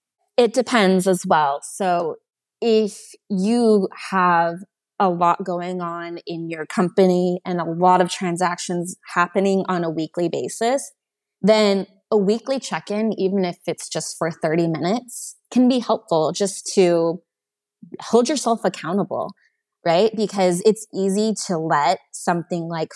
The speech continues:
finances fall through the wayside because it's not what's on the forefront of your mind and it's not what you wanna deal with. It's not very fun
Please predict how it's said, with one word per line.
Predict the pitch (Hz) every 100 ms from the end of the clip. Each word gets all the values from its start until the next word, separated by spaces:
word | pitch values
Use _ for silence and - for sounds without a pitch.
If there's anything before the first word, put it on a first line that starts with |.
| -
finances | - 160 170 180 - 202 202 -
fall | 180 175
through | 175 175
the | 160
wayside | 156 147 - 208 226
because | 226 220 214 190 180 _ _ _ _
it's | 214 196 208
not | 208 220 208 - _ _
what's | 151 190 185 - - _ _ _ _
on | 202 196
the |
forefront | 175 175 175 - 156
of | 170 170
your | 160
mind | 160 156 151 185
and | 220 208
it's | 196 -
not | 233
what | 254 285
you | 254
wanna | 226 247
deal | 196 175
with. | 151 -
It's | 202
not | 226 262
very | 220 226 190
fun | - - 170 160 196